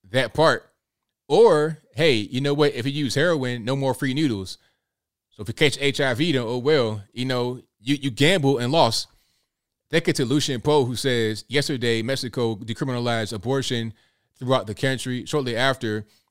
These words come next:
a magnitude seven earthquake shook the nation. Unborn lives matter." Hey, God don't like ugly. Thank you to Auctions for You, who says, "Evening, my friend A B L." Thank you to Datslav, who says, "October log out, log out of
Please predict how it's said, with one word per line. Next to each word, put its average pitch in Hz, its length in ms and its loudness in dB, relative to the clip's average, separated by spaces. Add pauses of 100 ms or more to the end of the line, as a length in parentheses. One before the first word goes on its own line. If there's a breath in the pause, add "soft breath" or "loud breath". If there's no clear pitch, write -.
(140)
a 117 40 -12
magnitude 131 380 -2
seven 131 220 -2
earthquake 120 560 -4
shook 151 140 -8
the 120 100 -4
nation. 113 520 -2 (320)
Unborn 131 360 -2
lives 127 260 0
matter." 101 420 -2 (120)
Hey, 110 360 -2 (580 soft breath)
God 139 240 2
don't 160 160 -2
like 156 180 2
ugly. 123 420 0 (800)
Thank 156 180 -4
you 147 80 0
to - 180 -4
Auctions 139 420 2
for - 120 -8
You, 127 180 -2
who 123 80 -6
says, 110 360 -2
"Evening, 127 380 -4
my 120 120 -4
friend 123 320 -6
A 113 140 -4
B 107 280 -2
L." 139 340 -2 (680)
Thank 139 200 -2
you 127 140 -2
to 117 600 -2
Datslav, 131 440 -2
who 113 100 -10
says, 110 540 -2
"October 123 420 -2
log 120 320 -2
out, 107 180 -4
log 123 220 -4
out 127 120 -4
of 107 180 -10